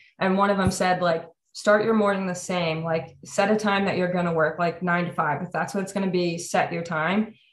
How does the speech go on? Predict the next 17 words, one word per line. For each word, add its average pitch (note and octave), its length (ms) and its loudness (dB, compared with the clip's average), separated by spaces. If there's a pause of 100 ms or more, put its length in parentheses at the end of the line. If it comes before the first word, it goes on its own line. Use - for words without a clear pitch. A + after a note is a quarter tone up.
(160)
and, F3+ 420 0
um, D#3+ 520 -2 (460)
do G#3+ 200 4
things G#3 360 2
in F#3 80 0
the F3 60 -2
morning F3 380 0
that - 240 -4
you E3+ 320 0
enjoy C4+ 500 2
or A3 100 4
just, G3 240 0
like, F3+ 160 -4
that F3+ 180 -2
would F#3 140 -2
be E3+ 140 -4
different." F3+ 640 -2